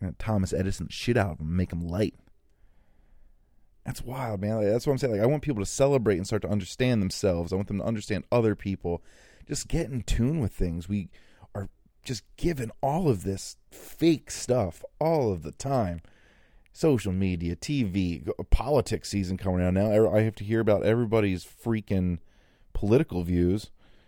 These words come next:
and that's fine if that's your thing, but, like, I, that's not something I wanna talk about. We'll just be straight up with that.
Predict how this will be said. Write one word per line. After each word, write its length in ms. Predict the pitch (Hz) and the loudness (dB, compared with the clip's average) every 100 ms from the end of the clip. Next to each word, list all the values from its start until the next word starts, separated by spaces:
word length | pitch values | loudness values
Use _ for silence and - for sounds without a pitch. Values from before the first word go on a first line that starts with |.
| _ - | _ -2
and 160 | 101 | 2
that's 140 | 147 - | 2 2
fine 240 | 135 151 | 2 2
if 80 | 120 | 2
that's 160 | 117 | 2
your 100 | 110 | 2
thing, 280 | 98 123 139 | 2 2 4
but, 120 | 92 | 2
like, 180 | 85 92 | 2 0
I, 180 | - 98 - - - 90 | 0 -2 -2 -14 -14 -12
that's 200 | 90 120 | -6 -2
not 140 | 120 | 0
something 260 | 131 120 113 | 0 0 0
I 80 | 117 | 2
wanna 160 | 110 | 0
talk 320 | - 101 92 | 2 2 2
about. 220 | - 73 65 | -4 -6 -4
We'll 320 | 82 101 101 | 0 0 0
just 160 | 95 | -2
be 100 | 90 | -6
straight 300 | 87 - 95 | -6 -2 0
up 140 | 90 - | 0 -2
with 120 | - | -6
that. 300 | 90 73 | -4 -4